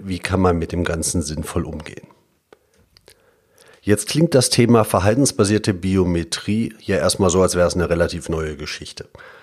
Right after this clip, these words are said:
Aber eigentlich gibt es das schon relativ lange. Wir haben von achtzehnhundertsechzig zum Beispiel ein Beispiel, wo Telegrafen einander anhand des Rhythmus, mit dem Morsesignale geschickt wurden, erkannten.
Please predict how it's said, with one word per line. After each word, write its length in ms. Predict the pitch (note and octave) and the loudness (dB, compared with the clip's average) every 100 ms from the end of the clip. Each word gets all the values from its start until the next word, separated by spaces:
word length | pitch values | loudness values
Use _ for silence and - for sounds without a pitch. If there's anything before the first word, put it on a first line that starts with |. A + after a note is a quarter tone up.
| - - _ - | -20 -20 _ -2
Aber 260 | F#2+ - | 0 2
eigentlich 540 | G2+ B2+ D#3 C#3 G#2+ - | 2 4 4 2 -2 -4
gibt 180 | - | -10
es 80 | E2+ | -8
das 140 | - E2+ | -4 -4
schon 220 | - E2 | -4 -8
relativ 580 | - D2+ D2+ - - - | -8 -8 -10 -16 -18 -14
lange. 240 | - - - - _ _ _ - _ | -14 -14 -18 -20 _ _ _ -20 _
Wir 160 | F#2 F2+ | -2 2
haben 160 | A#2+ | 2
von 140 | B2+ A#2 | 2 0
achtzehnhundertsechzig 880 | C3 - A#2+ G#2+ G2+ B2 - B2 | 0 2 6 6 2 -2 -6 -6
zum 160 | - A2+ | -2 0
Beispiel 480 | G2+ G2 - G2+ F#2 | 0 -2 -2 -2 0
ein 280 | F2 F2+ E2 | 0 -2 -2
Beispiel, 640 | F2 A2+ - - G#2+ G#2 - - - - | -4 -4 -6 -4 -4 -4 -14 -20 -20 -8
wo 120 | F#2+ | -4
Telegrafen 1080 | G2 A2 A2 G#2+ - - G2 A2 - D3+ C#3+ - | 0 2 2 0 -6 -2 2 2 0 -2 -2 -4
einander 720 | G#2+ G#2+ G#2 A2+ A2 G#2+ A2 - | -2 0 2 2 2 0 -4 -6
anhand 380 | G#2 F2 A#2 A#2 | -4 0 0 0
des 260 | G#2 G#2 | 0 2
Rhythmus, 600 | G#2 D3 C#3 G2+ E2+ - | 2 2 2 2 0 -4
mit 200 | E2+ D#2+ | -6 -6
dem 160 | F2+ F2 | -2 0
Morsesignale 1040 | F2+ F2 A2+ A#2 G2+ G2 F#2+ E2+ E2+ E2+ | 4 4 4 2 0 0 0 0 0 0
geschickt 480 | D#2 D#2+ - D#2 - | -4 -6 -8 -10 -10
wurden, 460 | D2+ E2+ F2+ A2 B2 _ | -2 -2 -2 -6 -10 _
erkannten. 680 | F2+ - F2 D#2 - _ | -6 -4 -4 -6 -10 _